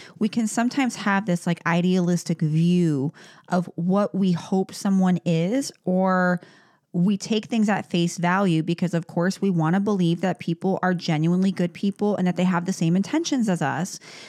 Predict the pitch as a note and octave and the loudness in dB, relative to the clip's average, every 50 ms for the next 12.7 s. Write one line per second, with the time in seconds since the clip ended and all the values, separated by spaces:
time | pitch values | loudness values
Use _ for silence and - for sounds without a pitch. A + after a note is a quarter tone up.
0 | - - - - A#3 A3 - A3+ A#3+ A#3+ - B3 G3+ A#3+ A#3 A3 G#3+ B3 B3 C4 | -20 -12 -4 -2 0 0 0 0 -2 -2 -4 -6 -2 -2 0 0 0 0 0 0
1 | B3 A3+ G3+ - _ _ _ _ _ _ _ _ _ _ - A#3 A#3+ E4+ G4+ G4+ | 0 0 -2 -4 _ _ _ _ _ _ _ _ _ _ -2 0 0 0 0 0
2 | - G3+ F3+ F3 F3 F3 - - - A3 G3 F#3+ G3 F#3 - - G#3 G3+ G#3+ C4+ | 0 2 2 2 2 0 -2 -2 -2 0 0 0 0 -2 -2 -2 0 0 0 -2
3 | D4+ - - A#3 G#3 - - G3+ F#3 F3 F3 E3+ E3 D#3+ E3+ E3 - - G3+ F#3+ | -2 -6 -4 -4 -4 -2 -2 -2 -2 0 0 0 -2 0 -2 -2 -2 -2 -2 0
4 | F3+ F#3+ F#3+ F#3 - - _ _ _ _ - - C4 D4 D#4 G#3+ G3 G3+ G3+ - | 0 0 0 -2 -2 -6 _ _ _ _ -8 -2 0 2 2 2 2 0 0 -4
5 | - _ - - - - _ _ _ - F#3+ G3 G3 G3 G3 D#3+ C#4 D4 A#3 F3+ | -12 _ -20 -20 -20 -20 _ _ _ -2 -2 -2 -2 -2 -4 -4 -2 0 2 2
6 | F#3 G#3 - _ - - - - _ _ - - G3+ F#3+ - - A3 A3 A3 A3+ | 0 -2 -4 _ -20 -20 -20 -20 _ _ -4 -2 -2 -2 -2 -2 -2 0 0 0
7 | A3 G3 F3 - G3 G3+ G3+ G#3 G3+ F#3+ - - - F#3+ F#3 F3+ E3 F#3 F#3 F#3 | 0 -2 0 0 0 2 2 2 2 0 -2 -2 -2 0 0 2 2 2 0 0
8 | - - F#3+ F#3+ F#3+ F#3 F#3+ - - - F3+ - - F3 F3 F#3+ G#3+ G#3+ F3+ E3+ | 0 0 0 0 0 0 -2 -4 -4 -4 -4 -2 0 0 0 2 2 0 2 0
9 | E3+ D3+ - - G3+ G3+ G#3 G#3 G3+ G#3 - B3 C#4+ - - - D4 - - A#3 | 0 -2 -2 0 0 2 2 2 0 -2 -2 -2 -2 -2 -2 -4 -4 -4 -2 -2
10 | G#3+ G#3+ G#3+ - A3+ A3+ B3 B3+ - - C4 A#3 - C4+ B3 - G#3+ A3 G#3 A3+ | -2 -2 -2 -2 -2 -2 -2 -2 -2 -2 -4 -2 -2 -2 -2 0 0 0 0 -2
11 | G#3+ - - G3 G3 G3+ A#3 B3 G3+ - G#3+ G#3 G3+ G3+ - F#3 G3 G3 F#3 F3 | -4 -4 -2 -2 -2 0 0 -2 -2 -2 -2 -2 0 -2 0 2 2 2 2 2
12 | F3 - E3+ E3 D#3 D#3 E3+ F3 - A3 A#3 D4 D#4+ D#4+ | 0 0 0 0 0 0 0 -2 -2 -2 0 0 0 -2